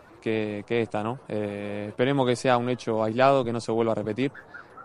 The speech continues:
eh, y que podamos disfrutar del fútbol, que podamos disfrutar del fútbol, de, del ambiente, de un buen espectáculo, pero que no, que nunca pase a mayores.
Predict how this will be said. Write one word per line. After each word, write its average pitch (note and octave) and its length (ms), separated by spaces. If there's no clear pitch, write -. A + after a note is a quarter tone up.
eh, G#2+ 840
y - 80
que B2 100
podamos C3+ 280
disfrutar A#2+ 320
del A2+ 80
fútbol, G#2+ 360
que - 80
podamos A#2+ 220
disfrutar A#2 280
del A2+ 100
fútbol, C#3+ 440
de, G#2+ 680
del A#2 160
ambiente, B2+ 560
de A#2+ 60
un B2 100
buen C3+ 140
espectáculo, C#3+ 640
pero A#2 240
que A#2 120
no, G#2+ 580
que A#2 80
nunca B2 220
pase A2+ 180
a - 20
mayores. G2+ 300